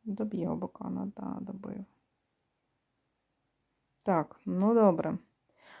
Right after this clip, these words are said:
Навіть травління висить. Вже щось.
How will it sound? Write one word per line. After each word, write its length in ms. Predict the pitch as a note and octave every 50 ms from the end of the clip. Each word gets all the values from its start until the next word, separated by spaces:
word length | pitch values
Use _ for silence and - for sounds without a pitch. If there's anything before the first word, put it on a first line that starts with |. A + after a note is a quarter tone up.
| - -
Навіть 400 | - F3+ G3+ G#3 G#3+ G#3+ G#3+ G#3+
травління 540 | - G#3+ G#3+ G#3+ G#3 A3 G#3+ F#3+ E3+ D#3+ D#3
висить. 580 | D3 D#3 D3+ - - - - - - - - _ _ _ _ _ _ _ _ _ _ _ _ _ -
Вже 240 | E3+ D#3 F#3 F#3 F#3
щось. 560 | - - - - F3+ - - - _ _